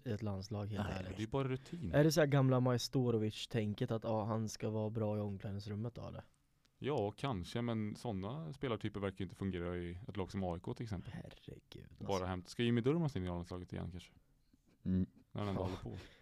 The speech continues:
Speaker 1: Marcus Berg kan också, vet du det, ta, vet du det, avbryta sitt, eh, landslagspension och gå tillbaka och spela med sin,
Speaker 3: Ja, just
Speaker 1: då, då kan vi
Speaker 3: anfallsuppsättningen är väl ändå s-, landslagets bästa
Speaker 1: Mm,
Speaker 3: sida.
Speaker 1: visst.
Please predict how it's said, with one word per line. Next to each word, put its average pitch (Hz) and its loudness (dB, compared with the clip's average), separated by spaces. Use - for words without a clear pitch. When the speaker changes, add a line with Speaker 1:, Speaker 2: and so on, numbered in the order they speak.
Speaker 1:
Marcus 131 4
Berg 127 6
kan 131 4
också, 117 4
vet 139 -2
du 117 2
det, 110 2
ta, 113 2
vet - -4
du 120 -4
det, 107 -2
avbryta 104 -2
sitt, 107 -6
eh, 104 -2
landslagspension 104 -4
och 104 -4
gå 104 -6
tillbaka 101 -6
och 110 -4
spela 107 -6
med 120 0
sin, 104 2
Speaker 3:
Ja, 98 0
just 110 -2
Speaker 1:
då, 120 6
då 120 8
kan 113 6
vi 98 2
Speaker 3:
anfallsuppsättningen 107 2
är 90 -2
väl 87 -2
ändå 87 -4
s-, - -10
landslagets 92 -2
bästa 92 -4
Speaker 1:
Mm, 117 -2
Speaker 3:
sida. 101 -2
Speaker 1:
visst. - -6